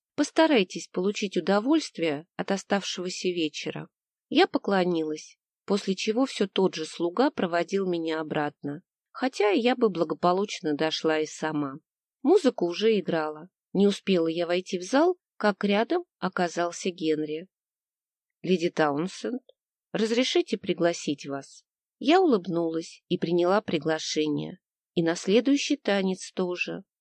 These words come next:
Потом лорда Визена сменил лорд Чемберс. После него еще несколько незнакомых мужчин.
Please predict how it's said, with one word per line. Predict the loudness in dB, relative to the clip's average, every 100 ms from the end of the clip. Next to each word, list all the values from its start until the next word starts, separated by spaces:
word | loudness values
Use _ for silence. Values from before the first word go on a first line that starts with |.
| -2
Потом | 0 4 6
лорда | 8 6 6 4
Визена | 4 4 4 2 2
сменил | 0 2 4 4
лорд | 4 2 -2
Чемберс. | -6 -2 -2 -2 -4 -6 -18 _ _ -2
После | 2 2 4
него | 4 4 4 4
еще | 2 -2 2 4
несколько | 4 0 -2 -6 -4 -4
незнакомых | -4 -2 -4 -2 -4 -4 -4
мужчин. | -6 -6 -6 -4 -4 -6